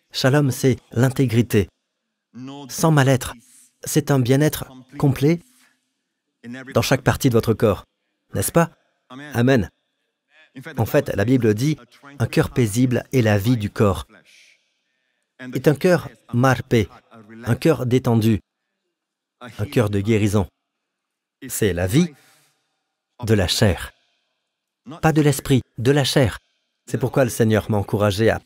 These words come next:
préserver cette paix. Donc chaque fois que je tombe malade, que j'ai des symptômes, je me demande, « Où ai-je perdu ma paix ? À qui ai-je permis de me voler ma paix ? Je dois retourner à cet endroit. » Amen. Et il m'a dit plus encore. « Vous maintenez votre paix, vous vivrez longtemps. »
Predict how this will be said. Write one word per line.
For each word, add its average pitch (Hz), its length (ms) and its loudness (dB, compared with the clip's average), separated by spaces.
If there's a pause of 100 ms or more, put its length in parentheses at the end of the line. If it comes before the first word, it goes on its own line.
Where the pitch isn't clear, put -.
préserver 110 520 0
cette 110 260 -2
paix. 117 220 0 (320)
Donc 143 200 0
chaque 170 180 -2
fois 190 100 2
que - 80 -8
je 139 80 4
tombe 123 260 2
malade, 98 440 2 (240)
que 107 100 -4
j'ai 95 120 -4
des 92 80 -4
symptômes, 143 600 0
je 117 120 -2
me 127 80 4
demande, « 147 360 0 (260)
Où 160 100 4
ai-je 143 140 2
perdu 104 300 2
ma 98 120 2
paix ? 95 200 0 (100)
À 131 100 0
qui 185 180 0
ai-je 156 120 0
permis 123 380 2 (160)
de 117 120 0
me 139 140 4
voler 117 320 2
ma 107 160 2
paix ? 95 240 -2 (240)
Je 107 80 -4
dois 127 140 2
retourner 101 380 0
à 90 80 0
cet - 180 -2
endroit. » 90 280 0 (920)
Amen. 95 420 -2 (160)
Et 120 100 2
il 131 80 4
m'a 139 140 4
dit 135 120 -2
plus 143 280 -2
encore. « 95 380 -4 (880)
Vous 107 180 0
maintenez 110 380 0
votre 101 240 -2
paix, 147 360 -2
vous 117 180 2
vivrez 107 340 2
longtemps. » 95 340 -2